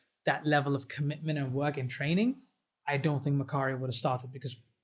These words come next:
because Sonia was not afraid to drop players. Like, she dropped, you know, top players in that team because she's like, "What are you going to do? I, I'm the boss here. You, you're not gonna be able to do anything. You're not gonna be able to do anything." And so I think that was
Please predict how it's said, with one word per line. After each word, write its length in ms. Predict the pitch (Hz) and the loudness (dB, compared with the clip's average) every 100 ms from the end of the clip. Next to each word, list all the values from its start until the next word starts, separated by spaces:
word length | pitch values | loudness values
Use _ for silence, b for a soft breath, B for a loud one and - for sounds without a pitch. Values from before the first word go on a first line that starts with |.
| - | -6
because 160 | 143 | -4
Sonia 440 | - - 156 156 127 | -4 0 2 4 2
was 240 | 135 131 | 2 4
not 180 | 143 135 | 2 0
afraid 380 | - 151 131 127 | -2 -2 0 -2
to 60 | |
drop 280 | 127 143 - | 0 -2 -2
players. 360 | 139 123 - - | -6 -8 -12 -20
Like, 140 | 131 | -20
she 260 | - - 147 | -12 -4 -4
dropped, 420 | 131 156 127 - _ b b b | 0 0 0 -8 _ b b b
you 100 | 160 | -4
know, 100 | 127 113 | -4 -2
top 240 | 143 139 | -2 0
players 260 | 147 135 139 | 0 2 0
in 40 | |
that 160 | 131 123 | -2 -4
team 320 | 143 147 131 | -2 -2 -2
because 160 | 131 | -4
she's 160 | 107 110 | -8 -6
like, 140 | 131 | -4
"What 160 | 139 143 | 0 2
are 20 | |
you 120 | 143 | 2
going 160 | 139 135 | 0 -2
to 40 | |
do? 260 | 131 143 139 | 0 -2 -2
I, 280 | 127 131 131 | -8 -10 -6
I'm 100 | 139 | -4
the 80 | 135 | -4
boss 300 | 127 131 - | -4 -6 -2
here. 120 | 175 | -2
You, 240 | 143 135 147 | 0 -4 -6
you're 100 | 143 | -6
not 140 | 127 | -4
gonna 140 | 135 | -4
be 40 | 135 | -2
able 120 | 127 | -2
to 80 | 131 | 0
do 120 | 139 | 0
anything. 160 | 143 135 | 0 -2
You're 140 | 143 | -2
not 60 | 139 | -2
gonna 100 | 131 | -4
be 60 | |
able 120 | 127 | -6
to 60 | 127 - | -8 -2
do 140 | 151 | 2
anything." 340 | 143 143 143 151 _ B B B B B - | 4 2 -2 -18 _ B B B B B 2
And 120 | 165 | 8
so 120 | 170 | 10
I 80 | 160 | 10
think 180 | 165 156 | 8 8
that 180 | 165 170 | 8 8
was 280 | 170 - | 6 4